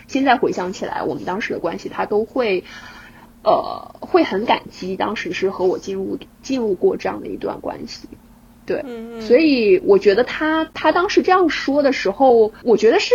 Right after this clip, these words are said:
Speaker 1: 一种双方的救赎。
Speaker 2: 嗯。
Speaker 1: 就是我觉得好像是我们彼此比较，就是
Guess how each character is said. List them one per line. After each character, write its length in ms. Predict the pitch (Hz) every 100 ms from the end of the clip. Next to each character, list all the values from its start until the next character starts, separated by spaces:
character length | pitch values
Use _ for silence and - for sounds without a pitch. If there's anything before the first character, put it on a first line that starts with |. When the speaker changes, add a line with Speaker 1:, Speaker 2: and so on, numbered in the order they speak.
| 453
Speaker 1:
一 80 | 330
种 200 | 202 175
双 340 | - 262 294
方 380 | 320 285 269 330
的 180 | 311 190
救 300 | - 220 165
赎。 400 | - - - - _ _ _ _ _ -
Speaker 2:
嗯。 60 |
Speaker 1:
就 80 | 208
是 80 | 196
我 100 | 190
觉 140 | 185
得 80 | 196
好 140 | 233 -
像 340 | 277 240 214
是 300 | - - 285
我 160 | 196 -
们 180 | 180
彼 240 | 196 190 226
此 420 | - - 175 - -
比 140 | -
较， 600 | - 269 226 196 185 214 _ _ _ - - _ _ _ _ _
就 140 | - 370
是 160 | 381